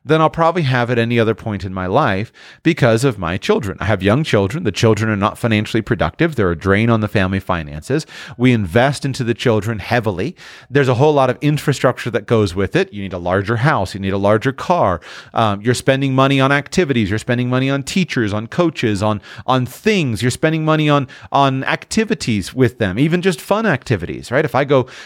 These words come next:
skiing, it's not hard to spend ten thousand dollars in a week if I take my family snow skiing because of the sheer number of lift tickets that I have. Uh, it's much easier to enjoy those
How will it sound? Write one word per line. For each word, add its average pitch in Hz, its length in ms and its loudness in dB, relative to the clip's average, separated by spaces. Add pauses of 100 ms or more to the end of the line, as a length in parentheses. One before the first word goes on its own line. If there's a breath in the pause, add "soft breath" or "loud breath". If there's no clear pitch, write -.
skiing, 160 560 2
it's 147 140 -2
not 147 180 4
hard 165 280 2
to 120 40 -4
spend 131 300 -4
ten 156 160 -2
thousand 139 320 0
dollars 131 320 2
in 123 80 -2
a 113 60 -2
week 147 260 0
if - 100 -4
I 117 60 0
take 120 260 -4
my 120 100 -4
family 107 320 -4
snow 147 280 0
skiing 95 420 -4 (320 loud breath)
because 135 300 0
of 127 60 0
the 135 80 2
sheer 135 260 2
number 110 320 0
of 117 80 0
lift 185 240 -2
tickets 101 300 -4
that 98 120 -4
I 85 100 -4
have. - 360 -12 (420 loud breath)
Uh, 101 300 -2 (140)
it's 139 320 2
much 143 280 2
easier 156 400 2
to 147 140 -4
enjoy 160 400 2
those 110 180 2